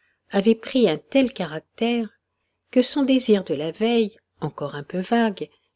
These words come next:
de devenir propriétaire de l'Épagnole, s'était changé en une volonté bien arrêtée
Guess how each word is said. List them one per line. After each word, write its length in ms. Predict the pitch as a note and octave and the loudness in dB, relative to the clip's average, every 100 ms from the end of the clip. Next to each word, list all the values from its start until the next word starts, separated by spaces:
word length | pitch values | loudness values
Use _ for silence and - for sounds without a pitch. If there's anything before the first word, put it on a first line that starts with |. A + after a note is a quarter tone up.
| - | -6
de 140 | D#3+ | -4
devenir 460 | D3 D3+ D#3 D3+ C#3+ | 0 -2 -2 -6 -10
propriétaire 840 | - D#3+ - D#3+ D#3 - D#3+ D#3 | -8 -8 -8 -6 -6 -4 -4 -4
de 100 | B2 | -6
l'Épagnole, 680 | A#2 A2+ - E3 G#3 A3 A3 - _ _ _ _ _ _ - | -8 -8 -8 -4 0 0 -2 -8 _ _ _ _ _ _ -10
s'était 360 | - C4 C#4 | -4 -4 -2
changé 640 | C4 - A#3+ A#3 G#3+ C4+ A3+ | -2 0 2 2 2 0 -2
en 160 | E3 F3 | -4 -2
une 240 | F#3 F#3 | 0 0
volonté 560 | F#3 A3+ A#3+ A#3+ - D3 | 0 0 0 -2 -2 -8
bien 340 | C#3+ F#3+ A#3+ | -4 -2 0
arrêtée 600 | F3 D3+ D3+ _ A3 A#3 | 0 -4 -12 _ -2 -2